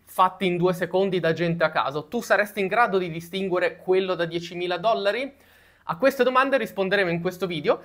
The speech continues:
e ti farò capire che l'arte di per sé non ha valore, ma il suo valore gli viene dato dal marketing, e quindi se il tuo marketing fa schifo, le tue opere varranno zero e zero sarà anche il tuo cachet.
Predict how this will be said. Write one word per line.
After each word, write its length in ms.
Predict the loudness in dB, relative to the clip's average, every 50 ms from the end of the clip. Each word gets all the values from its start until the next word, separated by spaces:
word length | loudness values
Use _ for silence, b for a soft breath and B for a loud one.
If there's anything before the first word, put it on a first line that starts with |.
| B B B B B _ _ _ -6
e 100 | -6 -4
ti 120 | -2 -2
farò 240 | 2 4 4 4 4
capire 580 | 0 0 -4 -2 -2 2 4 4 4 2 -2 -10
che 320 | -2 0 2 2 2 -2 -4
l'arte 760 | 0 4 6 8 8 8 6 4 0 2 2 2 2 0 -4 _ _
di 280 | -14 -8 -4 -4 -4
per 240 | 0 2 2 2 2
sé 480 | 0 -2 0 2 2 2 2 -2 -8 _ _ _ _ _ _ _ _ -6
non 280 | -2 0 0 4 6
ha 260 | 6 6 6 6 2 0
valore, 540 | 2 2 4 4 4 2 4 4 2 2 2
ma 140 | 2 0 0
il 80 | 0
suo 180 | 0 0 0 4
valore 480 | 4 6 6 6 4 4 4 2 2
gli 160 | 0 -2 -4 -2
viene 240 | -2 -2 -2 -2
dato 520 | 2 2 2 2 2 -4 -6 -6 -8 _ _ _ _
dal 220 | 0 0 2 2
marketing, 600 | 2 -2 -2 -2 -2 -4 -4 -4 -4 -6 -6 -6 -6
e 100 | -6 -4
quindi 340 | -2 -2 -2 -2 -2 -2 -4
se 220 | -6 -2 0 2
il 240 | 2 2 0 -4 -4
tuo 120 | -2 -2
marketing 680 | 2 2 2 2 0 -4 -6 -6 -6 -6 -6 -8 -10 -10
fa 140 | -4 -4 -4
schifo, 480 | -4 -4 -14 -14 -12 -6 -6 -6 -6 b b b b b b
le 80 | 0 2
tue 160 | 4 4 4
opere 340 | 4 2 4 4 2 2 4
varranno 540 | 4 4 4 4 2 -2 -2 -2 -2 -2
zero 420 | -2 -4 -4 -4 -4 -6 -8 -10 _
e 200 | -2 -2 -2 0
zero 280 | 0 0 0 2 0 -2
sarà 240 | 0 0 0 2 0
anche 360 | 0 -2 -6 -6 -6 -6 -4 -6
il 120 | -8 -4
tuo 160 | 0 0 0 0
cachet. 420 | 0 -4 -4 -6 -10 -10 -10